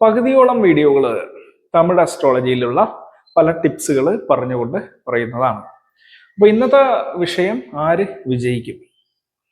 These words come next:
അപ്പൊ വിജയം എന്നത് കണക്കാക്കുന്നത് എപ്പോഴാ? പല വിജയങ്ങൾ വരും. ഒരു കോമ്പറ്റീറ്റീവ് എക്സാമിനുള്ള വിജയം, നമ്മള് ഒരു കേസ് നടത്തിക്കൊണ്ടിരിക്കുകയാണ്,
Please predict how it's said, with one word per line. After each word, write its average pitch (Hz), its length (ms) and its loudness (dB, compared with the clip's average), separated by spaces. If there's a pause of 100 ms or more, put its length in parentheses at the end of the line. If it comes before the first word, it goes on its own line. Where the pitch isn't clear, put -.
(360)
അപ്പൊ 208 120 2 (120)
വിജയം 220 380 4 (680)
എന്നത് 214 380 -2 (440)
കണക്കാക്കുന്നത് 208 680 2
എപ്പോഴാ? 185 280 2 (1300)
പല 214 160 4
വിജയങ്ങൾ 214 540 2
വരും. 147 200 0 (240)
ഒരു 170 160 0 (120)
കോമ്പറ്റീറ്റീവ് 165 640 4
എക്സാമിനുള്ള 143 680 -2
വിജയം, 127 380 -4 (1700)
നമ്മള് 156 320 6 (1080)
ഒരു 165 120 2 (120)
കേസ് 185 360 4
നടത്തിക്കൊണ്ടിരിക്കുകയാണ്, 151 960 -2